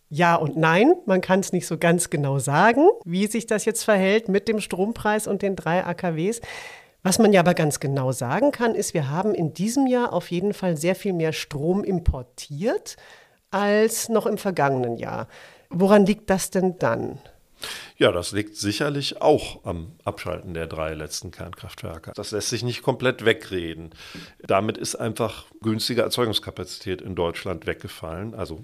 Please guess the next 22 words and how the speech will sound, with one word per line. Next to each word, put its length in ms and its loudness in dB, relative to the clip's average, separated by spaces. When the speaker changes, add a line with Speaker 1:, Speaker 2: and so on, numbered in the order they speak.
Speaker 2:
mit 160 -12
dem 180 -10
Sternchen 720 2
an 180 -8
günstig 520 -10
dran. 280 -12
Das 400 0
ist 180 0
so 220 2
im 140 -2
europäischen 960 -4
Stromsystem. 1200 -2
Wir 140 -4
sind 180 -4
mit 320 -8
fast 300 -8
allen 240 -4
umliegenden 720 -8
Ländern 460 -4
über 240 -2
Leitungen 480 -2
verbunden 800 -6